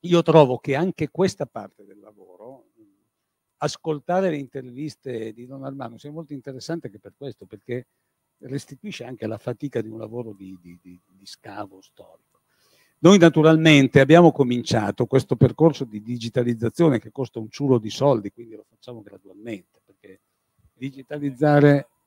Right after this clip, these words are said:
no, no, no, no, perché di-, digita-, digitalizzare i documenti è, è una cosa che costa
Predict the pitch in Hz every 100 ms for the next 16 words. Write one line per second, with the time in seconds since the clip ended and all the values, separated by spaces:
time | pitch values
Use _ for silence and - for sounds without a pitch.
0 | _ _ _ _ 165 233 123 87 139 135
1 | 127 113 104 _ _ _ _ _ _ _
2 | - 143 131 160 160 139 143 135 - _
3 | _ _ _ _ _ _ _ - - 151
4 | 165 160 160 160 - - _ _ _ _
5 | - 156 156 160 175 170 160 139 185 175
6 | 151 135 196 135 165 160 127 120 123 120
7 | 120 113 117 107 120 107 _ 151 139 175
8 | 160 - 101 98